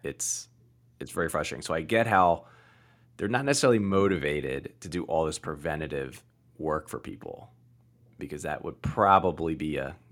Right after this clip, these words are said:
<laughs> a revenue decrease on their end, which, you know, they, it is, they, it is the business of healthcare. That's, that is something that I'm sure all fitness coaches here are well aware of. It is not, it's not healthcare, it's the business of healthcare.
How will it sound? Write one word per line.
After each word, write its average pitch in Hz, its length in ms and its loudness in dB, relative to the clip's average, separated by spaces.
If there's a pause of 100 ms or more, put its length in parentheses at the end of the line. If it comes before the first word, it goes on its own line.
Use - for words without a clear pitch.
(560)
<laughs> - 760 -16
a 85 60 -4
revenue 85 480 -2 (200)
decrease 82 500 -8
on 76 160 -10
their 76 220 -4
end, 57 320 -12 (540)
which, - 320 -12 (1400)
you 50 80 -16
know, 50 120 -16 (120)
they, 76 200 -4
it 85 100 -4
is, 87 160 -2
they, 87 160 0
it 85 240 -4
is 101 140 0
the 95 80 0
business 82 720 -4
of 71 140 -12
healthcare. 60 600 -8 (240)
That's, - 500 -6 (680)
that 76 140 -2
is 76 120 -4
something 82 260 -4
that 73 280 -4
I'm 87 100 -8
sure - 300 -6
all 80 160 2
fitness 80 320 -8
coaches 78 300 -8
here 78 180 -4
are 73 40 -8
well 80 220 -2
aware 73 280 -4
of. 62 160 -10
It 69 140 -6
is 76 140 -10
not, 90 340 -2
it's - 140 -6
not 110 120 0
healthcare, 69 520 -4
it's - 120 -12
the 87 100 -6
business 80 440 -6
of - 80 -10
healthcare. - 480 -10